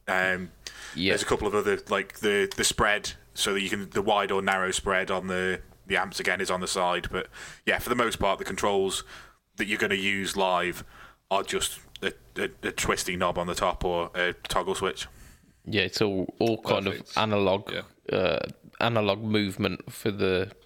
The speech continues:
Speaker 2: uh, for the dialing in of it.
Speaker 1: Yeah.
Speaker 2: Uh, y-
Speaker 3: No I Rs on it. Is that right?
Speaker 2: d-, it's,
Speaker 1: Uh, it, it would all be
Speaker 2: they're built
Speaker 1: internal.
Speaker 2: Yeah, it's all
Speaker 1: So,
Speaker 2: built in.
Speaker 1: yeah,
Speaker 3: Yeah.
Speaker 1: it's, it's, it's got ca-, the cab sims are all just built in, and you're just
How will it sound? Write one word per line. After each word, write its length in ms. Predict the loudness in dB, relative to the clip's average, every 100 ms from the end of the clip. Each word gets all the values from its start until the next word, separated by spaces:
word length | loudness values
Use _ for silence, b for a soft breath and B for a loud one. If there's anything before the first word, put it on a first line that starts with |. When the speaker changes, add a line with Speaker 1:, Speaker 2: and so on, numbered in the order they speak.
| _ -4
Speaker 2:
uh, 260 | 0 0 0 -6 _ _ _ _
for 60 | 0
the 100 | 0
dialing 380 | 2 2 2 0
in 140 | 0
of 120 | -2 0
it. 180 | -2 -6 _ B B B B -6
Speaker 1:
Yeah. 180 | -2 -2 -4 -20 -20 _ _ _ _ B B -20 B
Speaker 2:
Uh, 260 | 0 4 2 2
y- 80 |
Speaker 3:
No 180 | 0 2
I 300 | 4 2 2
Rs 120 | 0
on 100 | -2
it. 140 | -4 -8 _ _ _ _
Is 80 | -2
that 100 | 2
right? 240 | 2 2 -2 _ _ B B B B B _
Speaker 2:
d-, 220 | -6 -2 0 2
it's, 300 | 2 2 2
Speaker 1:
Uh, 40 |
it, 160 | 0 0
it 160 | 0 2
would 100 | 2
all 120 | 4
be 100 | 4
Speaker 2:
they're 80 | 4
built 160 | 2
Speaker 1:
internal. 320 | 2 0 -2 -2
Speaker 2:
Yeah, 220 | 2 4
it's 160 | 2 2
all 120 | 0
Speaker 1:
So, 140 | 2 2
Speaker 2:
built 120 | 2
in. 60 |
Speaker 1:
yeah, 180 | 2 0 -2 -14
Speaker 3:
Yeah. 140 | -14 -14 -4
Speaker 1:
it's, 300 | -2 0 -4
it's, 260 | -6 -10 -2
it's 160 | -2 2
got 260 | 0 0
ca-, 140 | -2 0
the 140 | 0
cab 240 | 2 0 2
sims 260 | -2 0
are 40 | 2
all 160 | 2
just 220 | 2 -2 0
built 260 | -2 2
in, 140 | 0 0
and 100 | 0
you're 120 | 0
just 400 | 0 -2 -6